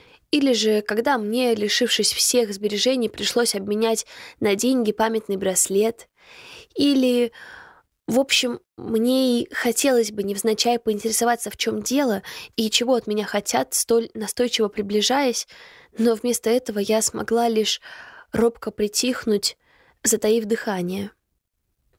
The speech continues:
Меня бережно, словно фарфоровую куклу, поцеловали в лоб —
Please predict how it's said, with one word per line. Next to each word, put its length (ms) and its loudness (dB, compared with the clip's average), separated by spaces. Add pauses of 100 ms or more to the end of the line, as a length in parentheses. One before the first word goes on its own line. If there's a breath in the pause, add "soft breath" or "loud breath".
(140)
Меня 300 2
бережно, 640 0 (480 loud breath)
словно 420 0
фарфоровую 720 0
куклу, 600 0 (560 loud breath)
поцеловали 640 0
в 100 -6
лоб — 380 0